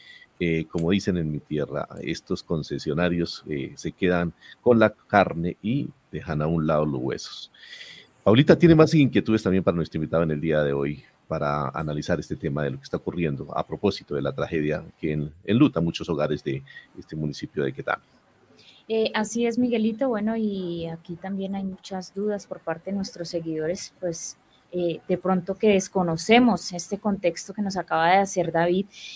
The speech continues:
Speaker 2: y, pues, bastantes preocupaciones, eh, a raíz de esto. Eh, David, quisiéramos saber cuáles son las características en este momento de la geología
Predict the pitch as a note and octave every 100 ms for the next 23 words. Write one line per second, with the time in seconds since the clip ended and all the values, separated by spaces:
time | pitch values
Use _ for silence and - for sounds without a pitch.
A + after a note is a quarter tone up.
0 | - G#3 G#3+ F#3+ F3+ F3+ E3+ - F3+ -
1 | F#3 E3+ F#3 - G3 F#3 F3+ E3+ E3 D#3+
2 | E3 - _ F3 E3+ E3 F3 E3 D#3+ D#3
3 | D3+ F3 E3 E3 - D#3 - - - G#3
4 | G#3 G3 - G3 F#3+ A3 A3 A#3 A3 F#3+
5 | G3+ B3 G3+ - F#3+ G3 G3 A3 G#3+ G#3+
6 | A3+ G#3+ G#3+ G3 F3 - G3 G3+ G#3 F3
7 | F#3+ G3 F3+ F3 F#3+ G3 G3 G3+ F#3 E3
8 | F#3+ F3 F#3